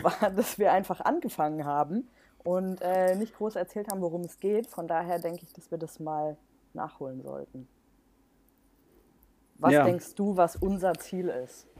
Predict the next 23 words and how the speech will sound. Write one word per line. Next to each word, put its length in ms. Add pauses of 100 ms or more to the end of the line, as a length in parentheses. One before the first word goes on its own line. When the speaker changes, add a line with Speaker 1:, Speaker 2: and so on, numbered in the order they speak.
(920)
Speaker 2:
Ah, 120
ich 180
hast 160
ja 80
schon 200
gesagt, 300
es 80
geht 120
ums 220
Reichwerden. 540 (720)
Aber 120
es 80
ist 20
natürlich 240
nicht 140
alles. 340
Wir 140
wollen 180
ja, 200
äh, 160
in 140
dem 100
Podcast, 580